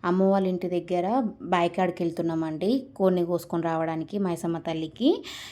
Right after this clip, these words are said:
ఎర్లీ మార్నింగ్ సిక్స్ థర్టీకి వెళ్తున్నా నేను, మా నాన్న, మా చెల్లె కొడుకు వెళ్తున్నాము. ఆ, ఇక్కడ చూసారా వ్యూ ఎంత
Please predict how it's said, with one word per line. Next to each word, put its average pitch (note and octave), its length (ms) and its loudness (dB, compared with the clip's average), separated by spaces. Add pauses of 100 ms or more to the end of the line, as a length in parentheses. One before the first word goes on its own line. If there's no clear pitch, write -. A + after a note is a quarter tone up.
(120)
ఎర్లీ G3+ 280 6
మార్నింగ్ G3 420 2
సిక్స్ G3+ 280 -6
థర్టీకి F3 420 -4
వెళ్తున్నా F3+ 400 -2
నేను, F3+ 460 0
మా A3+ 180 6
నాన్న, F#3 440 0 (400)
మా G3 60 2
చెల్లె F#3 280 2
కొడుకు F3 300 -2
వెళ్తున్నాము. F3 680 0 (1700)
ఆ, F3+ 560 0
ఇక్కడ F#3+ 440 0 (100)
చూసారా F3+ 320 0
వ్యూ F3 200 0
ఎంత F3+ 760 0